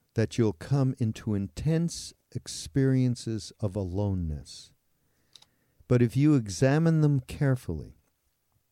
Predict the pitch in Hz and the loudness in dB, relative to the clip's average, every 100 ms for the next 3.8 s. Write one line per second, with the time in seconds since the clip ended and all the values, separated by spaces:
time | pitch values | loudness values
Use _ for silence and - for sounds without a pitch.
0 | _ _ _ - - - _ - 101 104 | _ _ _ -20 -20 -20 _ -2 2 4
1 | 98 92 87 85 107 127 143 147 135 95 | 4 2 -2 0 2 4 4 2 -2 -6
2 | - 127 - 82 80 - - 87 82 85 | 2 2 2 -4 -6 -8 -6 -4 -2 -2
3 | 92 95 82 64 69 - - - | -2 -2 -4 -6 -12 -20 -20 -20